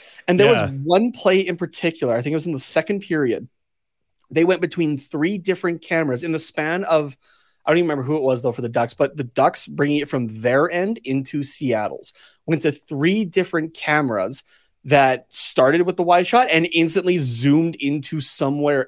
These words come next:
Speaker 1: else that was nowhere near the puck.
Speaker 2: Yeah. <laughs>
Speaker 1: I was like, "Why? Why?" And, like, we talked about the, I, I, or I think we talked about it at least, like, the,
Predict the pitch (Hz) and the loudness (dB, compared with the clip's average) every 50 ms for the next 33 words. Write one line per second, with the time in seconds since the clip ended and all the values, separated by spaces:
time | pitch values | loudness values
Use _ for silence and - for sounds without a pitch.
0 | - - 135 139 131 127 127 - - 143 123 127 151 147 139 135 127 127 131 127 | -2 -2 0 0 0 0 -2 -4 -4 -4 -4 2 2 2 2 2 -2 -4 -4 -2
1 | 131 127 139 151 175 180 190 196 196 190 180 160 135 135 139 147 151 147 147 - | 0 4 4 6 6 6 6 4 4 4 2 2 0 2 2 2 0 0 -4 -6
2 | - - - - _ - _ _ _ _ _ _ _ - 156 127 147 - - - | -8 -10 -10 -10 _ -20 _ _ _ _ _ _ _ 0 2 2 2 0 -2 -2
3 | - 165 143 - _ _ _ _ _ _ _ _ _ _ _ _ _ _ _ _ | 0 0 0 0 _ _ _ _ _ _ _ _ _ _ _ _ _ _ _ _
4 | _ _ _ _ _ _ _ _ _ _ _ _ _ _ _ _ _ _ _ - | _ _ _ _ _ _ _ _ _ _ _ _ _ _ _ _ _ _ _ -8
5 | 175 156 214 - - 196 196 180 156 135 131 139 151 160 175 170 160 143 123 110 | -4 -4 -4 -6 -6 -10 -8 -6 -6 -4 -4 2 4 6 6 6 6 4 2 0
6 | 92 - - - _ _ _ _ _ _ _ _ _ _ _ _ _ _ _ _ | -4 -8 -16 -20 _ _ _ _ _ _ _ _ _ _ _ _ _ _ _ _
7 | _ _ _ _ _ _ _ _ _ _ _ _ _ - 135 120 120 127 127 131 | _ _ _ _ _ _ _ _ _ _ _ _ _ -12 -10 -8 -6 -4 0 2
8 | 151 156 143 123 113 - - 165 185 190 170 185 185 - 196 180 185 - 214 202 | 4 4 4 4 2 0 2 4 4 4 4 2 2 2 2 2 2 0 -2 0
9 | 214 208 180 170 - _ _ 156 151 - _ 165 160 165 _ _ _ 160 156 156 | 0 -2 -2 -4 -12 _ _ -12 -12 -10 _ -10 -10 -10 _ _ _ 0 0 2
10 | 160 180 170 156 123 123 117 - _ _ _ - 117 113 - 123 113 110 110 107 | 0 -2 -4 -4 -6 -6 -8 -10 _ _ _ -8 -8 -6 -4 -6 -6 -6 -6 -6
11 | 113 110 113 113 - 135 117 107 - _ _ - 123 113 110 107 107 104 104 107 | -6 -6 -6 -4 -4 -4 -4 -6 -8 _ _ -4 -4 -2 -2 -4 -4 -4 -6 -8
12 | - | -10